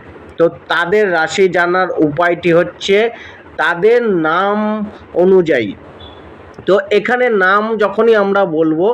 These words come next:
তখনও এখানে একটা কনফিউশন ক্রিয়েট হতে পারে যে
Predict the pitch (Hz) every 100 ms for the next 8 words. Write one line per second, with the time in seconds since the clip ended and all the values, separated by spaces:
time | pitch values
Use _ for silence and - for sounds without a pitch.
0 | 247 226 214 - 180 185 247 262 - -
1 | 202 214 220 262 269 214 202 - 175 165
2 | 214 208 180 180 180 196 196 190 233 247
3 | - - - 202 208 202 185 185 175 156
4 | 196 196